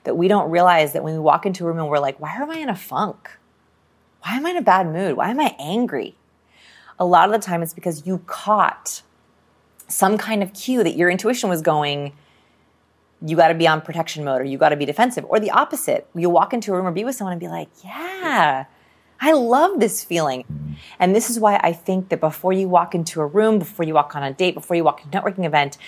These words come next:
Speaker 1: if you can get yourself right, if you can show up as your most confident, competent self, if you know that you have all these cues in your back pocket, you know your stuff, you really have good intention to be warm and trustworthy, that makes you super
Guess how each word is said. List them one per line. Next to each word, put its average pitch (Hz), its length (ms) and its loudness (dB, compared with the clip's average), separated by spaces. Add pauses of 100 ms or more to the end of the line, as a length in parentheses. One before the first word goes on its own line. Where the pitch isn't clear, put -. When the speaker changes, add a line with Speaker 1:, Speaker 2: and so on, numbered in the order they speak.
(140)
Speaker 1:
if 151 120 -6
you 214 160 0
can 302 140 2
get 277 180 2
yourself 175 600 0
right, 254 340 2 (500)
if 170 140 -4
you 220 120 2
can 262 180 -6
show 226 160 0
up 208 160 -2
as 156 200 -2
your 175 180 4
most 185 300 0
confident, 208 680 0
competent 175 480 -4
self, 160 480 2 (280)
if 147 120 -4
you 180 100 0
know 220 140 6
that 202 100 0
you 175 120 -2
have 165 120 -4
all 160 160 6
these 208 180 2
cues 208 240 -2
in 196 60 -2
your 185 100 0
back 160 280 2
pocket, 156 320 -8
you 156 120 -8
know 160 240 2
your 214 200 4
stuff, 165 320 0
you 160 100 -4
really 190 300 2
have 160 220 0
good 170 120 0
intention 190 400 -2
to 160 60 -12
be 143 100 -2
warm 156 300 2
and 151 80 -2
trustworthy, 160 680 0 (540)
that - 260 0
makes 175 320 -6
you 165 80 -10
super - 640 -4